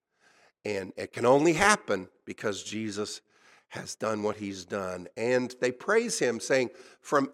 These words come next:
every nation, from every language, from every tribe, you've gathered together a people. You've purchased with your blood a people for God. And you will turn them into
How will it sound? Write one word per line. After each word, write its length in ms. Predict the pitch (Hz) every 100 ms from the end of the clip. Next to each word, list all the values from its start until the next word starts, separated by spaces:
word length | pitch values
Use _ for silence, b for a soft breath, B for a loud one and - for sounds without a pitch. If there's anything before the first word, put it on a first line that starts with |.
| _
every 440 | 180 214 220 220 220
nation, 500 | 208 190 - 107 87 b b
from 220 | - 131 - -
every 360 | 208 202 208
language, 480 | 196 190 175 127 113
from 220 | - 120 -
every 320 | 180 170 185
tribe, 500 | 180 170 143 127 101
you've 380 | 127 147 139 -
gathered 440 | 139 127 131 123 -
together 560 | 120 117 107 98 98 -
a 60 |
people. 580 | - - 110 - 80 - b b b
You've 280 | 107 - _
purchased 580 | - 170 165 120 107 -
with 200 | 117 -
your 140 | 110
blood 400 | 95 104 104 85
a 100 | 90
people 520 | - - 95 - 80
for 180 | - 85
God. 480 | 80 - - - - _ _ _ _ _ _ _ _
And 120 | 107
you 80 | 104
will 100 | 107
turn 380 | - 135 127 117
them 160 | 117 110
into 600 | 107 101 - 90 82